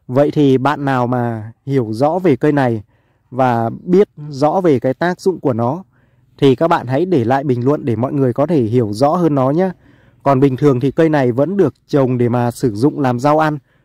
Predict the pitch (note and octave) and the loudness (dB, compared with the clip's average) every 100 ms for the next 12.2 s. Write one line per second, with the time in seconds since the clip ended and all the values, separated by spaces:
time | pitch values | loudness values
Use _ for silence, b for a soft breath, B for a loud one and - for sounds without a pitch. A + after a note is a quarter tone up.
0 | _ C3+ D3+ D#3 C#3 B2+ A#2+ D#3+ G#3 - | _ -4 -4 0 0 0 2 0 -2 -4
1 | D#3 D3 D#3 F3 A#2+ C#3+ B2 D3+ E3 D#3 | -2 0 0 0 0 0 2 2 2 0
2 | - _ _ _ _ _ _ - C3+ C3 | -6 _ _ _ _ _ _ -2 0 2
3 | C3+ C3+ B2+ C3+ E3 G3+ F#3 F#3 F3+ E3+ | 2 2 2 0 -2 -2 -4 -2 -2 -2
4 | C3+ E3+ F3+ E3 - F#3+ - C#3+ B2+ A#2 | 0 2 2 0 0 -2 0 -2 0 -2
5 | A2 F3+ G#3+ - F3+ E3+ D#3 B2+ B2+ A2 | -2 -4 -4 0 2 2 2 2 2 2
6 | B2+ C3 - _ _ _ _ _ - B2+ | 2 0 -2 _ _ _ _ _ -4 2
7 | C#3+ D#3+ D3+ C#3 C3 C3 C3 E3 A3+ E3+ | 2 2 0 2 2 2 0 0 0 -2
8 | E3 C#3 C3+ B2 B2+ B2+ B2+ C#3+ B2+ D3 | -2 -2 0 0 -2 -2 0 -2 -2 -4
9 | A2+ B2+ E3 - E3 D#3 B2+ C3 C3+ A2 | -2 -2 -2 0 0 0 0 2 0 0
10 | B2 F3 G3+ E3+ C3+ B2 A#2+ B2 B2+ E3+ | -2 -2 -2 -2 -2 0 0 -2 0 -2
11 | - B2+ C#3+ F3+ F#3 B2+ D#3 D3+ B2+ A#2 | -2 0 0 2 0 0 0 0 0 2
12 | B2+ | 0